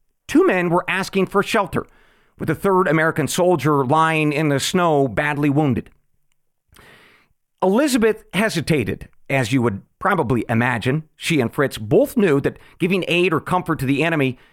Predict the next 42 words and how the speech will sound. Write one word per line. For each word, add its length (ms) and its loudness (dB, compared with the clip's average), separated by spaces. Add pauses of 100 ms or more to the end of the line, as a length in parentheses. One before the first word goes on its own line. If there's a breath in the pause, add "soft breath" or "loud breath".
meant 300 -4
death 440 -4
if 220 -2
discovered. 540 -4 (840 soft breath)
But 160 -2
Elizabeth 580 0
was 160 0
apparently 380 0
moved 400 2
by 120 0
what 220 0
she 180 -2
saw, 480 0
as 200 -4
Fritz 280 -4
later 260 -2
said. 340 -4 (500 soft breath)
One 200 0
of 60 -2
the 100 2
American 360 0
boys 400 2
didn't 200 -2
appear 240 0
terribly 420 0
older 400 2
than 160 0
he, 340 -2 (640 soft breath)
and 160 -2
so 400 -2
she 220 -2
allowed 300 2
them 120 0
in, 220 -2 (480)
carrying 340 2
the 80 2
wounded 320 2
American 480 0
to 100 -12
the 80 0
cabin's 420 -2
bed. 320 -4